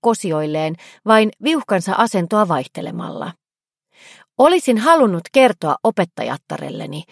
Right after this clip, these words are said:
mihin hän voisi minun puolestani viuhkansa survoa, ja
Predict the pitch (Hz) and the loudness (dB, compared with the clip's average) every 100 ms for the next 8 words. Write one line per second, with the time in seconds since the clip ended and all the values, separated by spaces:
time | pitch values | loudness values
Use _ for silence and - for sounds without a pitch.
0 | _ _ 254 302 320 277 226 214 294 269 | _ _ -2 0 2 0 0 2 4 4
1 | 233 277 233 180 175 170 170 196 208 240 | 2 0 0 0 -2 -2 -2 -4 -2 2
2 | 226 - 190 247 - 302 233 175 - - | 0 0 -4 -4 -4 -2 -2 -2 -10 -10
3 | - _ _ - - - 185 | -12 _ _ -20 -20 0 2